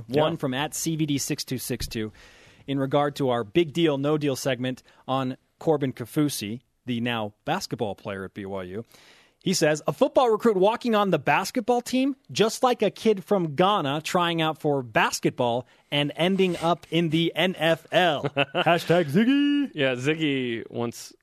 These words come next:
Speaker 2: uh, Dave Rose told Ziggy, like, "You should thank me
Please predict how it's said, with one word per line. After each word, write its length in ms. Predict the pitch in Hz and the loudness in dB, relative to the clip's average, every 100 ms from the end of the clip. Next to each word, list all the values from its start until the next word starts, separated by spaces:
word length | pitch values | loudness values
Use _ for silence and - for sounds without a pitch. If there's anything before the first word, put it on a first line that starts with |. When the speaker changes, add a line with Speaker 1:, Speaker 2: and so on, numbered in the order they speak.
| - | -4
Speaker 2:
uh, 240 | 113 107 | -2 -2
Dave 260 | 123 139 139 | 0 0 2
Rose 280 | 131 123 - | 0 -2 -2
told 220 | 123 110 | -2 0
Ziggy, 380 | 113 107 104 101 | -2 -2 -2 -2
like, 240 | 92 - | -4 -4
"You 100 | 196 | -6
should 220 | - 165 | -4 -4
thank 280 | - 139 - | -2 -4 -4
me 320 | 139 180 - | -6 -6 -10